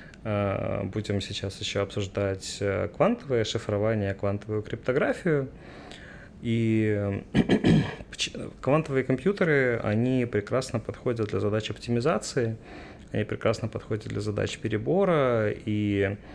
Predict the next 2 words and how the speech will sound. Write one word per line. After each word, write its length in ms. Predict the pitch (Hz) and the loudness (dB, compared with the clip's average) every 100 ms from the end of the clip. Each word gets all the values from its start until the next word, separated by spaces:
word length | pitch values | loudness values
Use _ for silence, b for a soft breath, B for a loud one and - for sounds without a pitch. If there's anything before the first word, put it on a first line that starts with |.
| B B - | B B -4
поиска 1120 | 117 120 120 - - 104 101 98 95 95 98 - B B - | 0 2 0 -4 0 2 4 2 2 0 -2 -6 B B -8
решений, 840 | 107 104 135 135 120 104 101 101 | -4 0 2 2 2 2 0 0